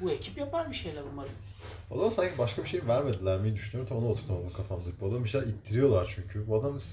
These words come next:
Speaker 2: yazan adamından bahsediyor, bu adam diye de.
Speaker 1: Aha.
Speaker 2: Siyah olduğunu varsayıyorum.
Speaker 1: Bilemiyorum.
Speaker 2: O yüzden o bir şeyler verecek. Çünkü şey falan da o yazdı. O da sanki hep öyle bir odaklıydı. Neydi? The Other History of the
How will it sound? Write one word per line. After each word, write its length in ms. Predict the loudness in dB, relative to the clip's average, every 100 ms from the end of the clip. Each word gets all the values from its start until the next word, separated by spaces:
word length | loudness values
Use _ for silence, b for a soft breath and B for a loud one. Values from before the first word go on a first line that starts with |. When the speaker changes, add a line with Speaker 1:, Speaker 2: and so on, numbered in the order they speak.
| -4
Speaker 2:
yazan 260 | 0 4 4
adamından 420 | 4 2 2 2
bahsediyor, 320 | 0 -2 -2
bu 100 | 0
adam 260 | 2 2 2
diye 140 | 0
de. 80 | 0
Speaker 1:
Aha. 280 | -2 -4 -8 -10 -16 -16 -16 -16 -16 -16
Speaker 2:
Siyah 440 | -10 0 4 6 4
olduğunu 260 | 2 -4
varsayıyorum. 560 | -6 -6 -6 -6 -6 -10 -12 -16 -16 -16 -14 -14 -16 -14 -16 -14 -14
Speaker 1:
Bilemiyorum. 380 | -12 -12 -14 -14 -14 -16 -16 -16 -16 -16 -16 -16 -16 -14 -2
Speaker 2:
O 100 | 0
yüzden 260 | 2 2 -2 -8 -14 -16 -16 -2 6
o 220 | 8 6
bir 60 | 2
şeyler 280 | 4 4
verecek. 320 | 4 4 2 0
Çünkü 160 | 0
şey 160 | 2 4
falan 220 | 4 4
da 40 |
o 80 | 2
yazdı. 360 | 2 0 0 -4
O 160 | -4
da 160 | -2 -2 -4 -8
sanki 220 | -2 0 0
hep 160 | -2
öyle 240 | -2 -2 -2
bir 60 |
odaklıydı. 600 | -2 0 -2 -4 -4 -4 -8 B B B B B B B B B B
Neydi? 220 | 0 0
The 80 | 0
Other 260 | 0 4 4
History 440 | 4 0 -2 0
of 140 | 0
the 60 | -2